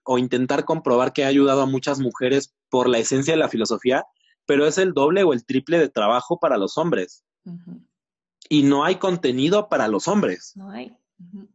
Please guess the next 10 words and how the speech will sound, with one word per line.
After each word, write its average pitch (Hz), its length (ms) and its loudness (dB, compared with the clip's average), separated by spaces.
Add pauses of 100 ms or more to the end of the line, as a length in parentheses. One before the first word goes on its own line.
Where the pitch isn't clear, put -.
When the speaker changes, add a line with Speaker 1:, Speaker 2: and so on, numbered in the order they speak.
(180)
Speaker 1:
E-, 143 200 -6
entonces, 151 680 0 (920)
no 147 240 0
voy 190 120 4
a 190 40 4
decir 151 300 0
ni 160 140 -2
hombres 151 420 0
ni 135 140 -6
mujeres 123 580 -2